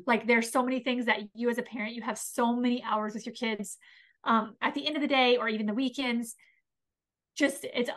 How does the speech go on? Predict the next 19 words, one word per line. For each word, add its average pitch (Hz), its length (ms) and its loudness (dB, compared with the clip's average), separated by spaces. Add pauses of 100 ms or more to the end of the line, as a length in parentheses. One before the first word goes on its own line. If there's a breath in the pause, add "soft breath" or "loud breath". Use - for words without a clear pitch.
a - 100 4
lot 233 240 8
about 214 240 2
learning 226 260 -2
your 208 200 -2
parenting 226 380 0
styles. 190 400 -6 (420)
Let's 262 340 0
just 440 160 0
jump 320 160 2
right 240 160 2
in. - 240 -4
Uh, 226 280 4 (120)
why 226 200 2
don't 320 280 -6
you 294 100 -2
talk 277 300 0
about 220 280 0 (100)
Stephanie? 226 580 -4